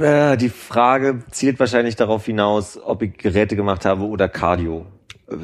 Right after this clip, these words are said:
Speaker 1: Was hab ich denn da gemacht?
Speaker 2: Ich
Speaker 1: Also
Speaker 2: weiß nicht, ich war noch nie im Fitnessstudio.
Speaker 1: Ach so, okay. Also meistens bist du im Fitnessstudio, <clears throat> ähm,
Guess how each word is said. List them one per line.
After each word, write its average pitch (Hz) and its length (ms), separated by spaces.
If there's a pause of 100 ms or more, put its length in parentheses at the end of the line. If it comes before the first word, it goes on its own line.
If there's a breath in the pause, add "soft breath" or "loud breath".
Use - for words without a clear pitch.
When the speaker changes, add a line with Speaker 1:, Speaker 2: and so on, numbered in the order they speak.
(440)
Speaker 1:
Was 110 160
hab 123 100
ich 131 60
denn 131 60
da 127 60
gemacht? 123 300
Speaker 2:
Ich - 60
Speaker 1:
Also 127 160
Speaker 2:
weiß 120 120
nicht, 107 120
ich 101 40
war 107 100
noch 107 120
nie 110 100
im 107 80
Fitnessstudio. 123 640
Speaker 1:
Ach 151 100
so, 101 220
okay. 113 240
Also 110 160
meistens 131 440
bist 120 300
du 123 160 (380 loud breath)
im - 80
Fitnessstudio, 123 640 (440 soft breath)
<clears throat> - 1400
ähm, 98 720